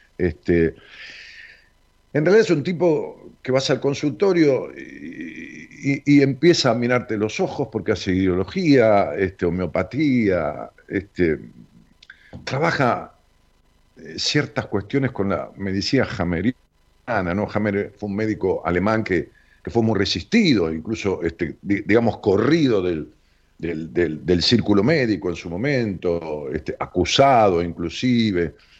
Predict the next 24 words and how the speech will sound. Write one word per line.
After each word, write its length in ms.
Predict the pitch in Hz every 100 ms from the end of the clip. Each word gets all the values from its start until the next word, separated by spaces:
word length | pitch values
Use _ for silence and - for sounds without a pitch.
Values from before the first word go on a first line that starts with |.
| _ -
Eh, 160 | 110 95 - _
estamos 280 | 117 175 139
hablando 280 | 131 131 113
del 120 | 110
año 160 | 117
mil 180 | 107 113
novecientos 440 | 107 95 117 101 -
cincuenta, 560 | 95 143 143 113 98
mil 140 | 104 110
novecientos 440 | 104 - 107 107
sesenta, 420 | 90 - 143 107
cuando 260 | 92 95 92
hablar 300 | 95 131 131
de, 260 | 113 95 - _ _ _ _ _ _ _ _
de, 200 | 98 -
de 180 | 78 104
salirse 640 | - 95 113 156 147 -
del 200 | 101 98
or-, 240 | 90 80 -
del 220 | 85 90
ortodoxo 680 | 82 76 - 90 131 131 104
y 40 | 87
tradicional, 1000 | 85 87 - 104 156 151 120 110 110 -
este, 720 | 85 - - 80 69 65